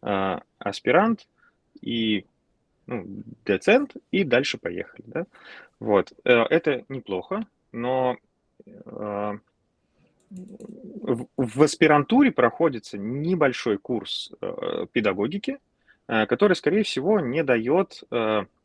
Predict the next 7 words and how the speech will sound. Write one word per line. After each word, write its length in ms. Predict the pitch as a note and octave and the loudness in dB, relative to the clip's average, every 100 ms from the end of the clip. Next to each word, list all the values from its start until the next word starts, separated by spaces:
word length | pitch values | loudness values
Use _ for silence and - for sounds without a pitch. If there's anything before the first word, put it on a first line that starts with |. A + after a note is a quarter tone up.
| _ - _ _ _ B2+ | _ -20 _ _ _ -2
необходимых 600 | C3 C3+ C#3+ D#3 A#2 - | -2 2 2 2 -2 0
навыков, 480 | G#2+ A2 - - _ _ _ _ _ _ _ _ _ _ - - | 2 4 2 -2 _ _ _ _ _ _ _ _ _ _ -20 -12
э, 300 | G2+ F#2+ F#2 - _ _ _ _ _ - | -10 -8 -8 -10 _ _ _ _ _ -6
будущим 480 | B2 E3 A#2 A2 - | 0 0 0 -4 -6
преподавателям, 760 | - A2+ A2 A2 - - - _ _ - - _ - | -4 2 4 4 2 -10 -14 _ _ -20 -20 _ -12
э, 240 | - F#2 G2 | -8 -6 -2
доносить, 680 | A#2+ B2+ - G3 G#3 - | 2 2 0 -2 -2 -4